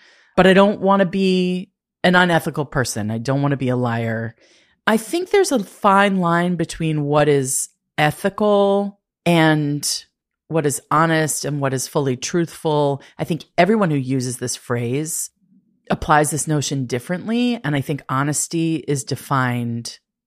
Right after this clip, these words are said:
in so many different ways. And to me, what's problematic about this term is that what it means to each person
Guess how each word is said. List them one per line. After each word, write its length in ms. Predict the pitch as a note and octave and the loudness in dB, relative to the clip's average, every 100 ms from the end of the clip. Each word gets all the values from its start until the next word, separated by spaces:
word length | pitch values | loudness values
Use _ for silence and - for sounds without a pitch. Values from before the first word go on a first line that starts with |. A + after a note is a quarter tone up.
| - | -6
in 120 | D3+ | -4
so 420 | - - - C#3+ | -2 -2 0 0
many 280 | D3+ D3 C#3 | 2 2 0
different 420 | C3 A#2+ C3 A#2+ | -2 -4 -4 -6
ways. 800 | G#2+ A#2+ A#2+ D3+ G3+ G#3 - - _ - | -6 -6 -6 -6 -6 -8 -10 -10 _ 0
And 160 | F#3 E3+ | 2 2
to 100 | G3 | 2
me, 180 | G#3+ A3 | 4 4
what's 180 | F#3 | 2
problematic 580 | - E3 D#3 D3+ D3 C#3+ | 2 2 2 2 2 0
about 380 | C#3 C3 B2+ - | 0 2 0 -2
this 260 | C3+ - - | -4 -4 -4
term 840 | - - G#3+ D#3+ A#2 A2+ B2+ C#3+ _ | -8 2 4 4 2 -2 -4 -10 _
is 120 | D#3+ | 2
that 100 | E3 | 4
what 100 | D#3 | 4
it 80 | D#3 | 4
means 340 | E3 E3+ E3 - | 2 0 0 -2
to 120 | - | -6
each 160 | C3 - | -8 -2
person 540 | C#3+ B2 B2 A#2+ | -2 0 -2 -4